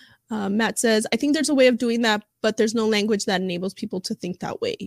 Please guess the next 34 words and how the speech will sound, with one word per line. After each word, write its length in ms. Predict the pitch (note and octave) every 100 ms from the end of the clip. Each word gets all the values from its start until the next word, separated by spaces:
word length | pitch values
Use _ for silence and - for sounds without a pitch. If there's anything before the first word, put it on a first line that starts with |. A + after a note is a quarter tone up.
| -
You're 200 | G3+ -
either 240 | G#3 G3
hard 240 | F#3+ C4 C#4
left 300 | B3 A#3 -
or 60 |
you're 160 | F#3 F3+
hard 260 | F#3+ G#3 G#3
right. 300 | F3 E3+ -
I'm 120 | A3+
not 180 | A3+ G3+
with 120 | G#3+ -
any 180 | F#3
of 100 | D#3
these. 300 | F#3+ C#2+ F#3+ -
I 60 | G#3
feel 180 | A3+
like 160 | A3 G#3
there's 180 | G3 G3
a 60 |
third 400 | G3+ - G3+ G3+
way. 160 | G3 - G3 - - - _ -
There's 180 | G#3+
no 120 | B3 B3
existing 520 | A#3+ A#3+ - B3 A#3 -
side 580 | - - A#3+ G3+ F#3+ G3+ -
that 160 | G#3
describes 400 | G3+ - G3 G3+
what 100 | G3
I'm 140 | F#3 F#3+
looking 240 | F#3+ F#3
for 220 | F#3+ G3
yet. 300 | F3 F2+ D2+ -
I'm 180 | G#3+ G#3 -
fundamentally 800 | - D4+ D4+ D4 B3+ C#4 C4+ B3